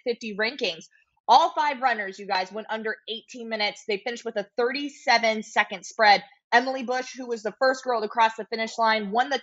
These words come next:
title in a seventeen twelve. She earned a one forty-five speed rating. McKinley Wheeler rounded out the scoring team, where she earned and clocked a seventeen forty-nine to finish up, uh, scoring for Saratoga Springs.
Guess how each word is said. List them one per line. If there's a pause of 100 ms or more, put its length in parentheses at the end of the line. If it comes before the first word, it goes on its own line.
title (260)
in
a
seventeen
twelve. (120)
She
earned
a
one
forty-five
speed
rating. (200)
McKinley
Wheeler
rounded (100)
out
the
scoring
team, (300)
where
she
earned (300)
and
clocked
a
seventeen
forty-nine
to
finish
up, (320)
uh,
scoring
for
Saratoga
Springs.